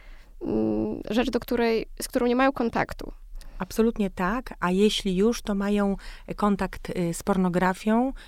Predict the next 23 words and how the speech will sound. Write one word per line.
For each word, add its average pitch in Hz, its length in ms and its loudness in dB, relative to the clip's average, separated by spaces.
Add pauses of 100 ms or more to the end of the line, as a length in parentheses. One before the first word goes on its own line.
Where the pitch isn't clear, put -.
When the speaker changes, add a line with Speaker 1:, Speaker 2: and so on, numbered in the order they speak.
(120)
Speaker 2:
i 202 80 2
na 202 80 4
przykład 196 240 0
z - 20 -2
lalkami 196 460 2
Barbie, 160 440 0
bo 170 160 -2
z - 80 -10
pornografii 185 600 -2
czerpie 180 380 -2
większość 175 400 -2
polskich - 360 -4
nastolatków 160 640 -4
wiedzę 160 300 0
o 147 60 -6
seksie 139 380 -8
niestety. 147 480 -6
No, 190 100 -2
brakuje 156 360 -4
wiedzy 139 240 -4
seksualnej 139 560 -6
w - 60 -12
szkołach, - 460 -6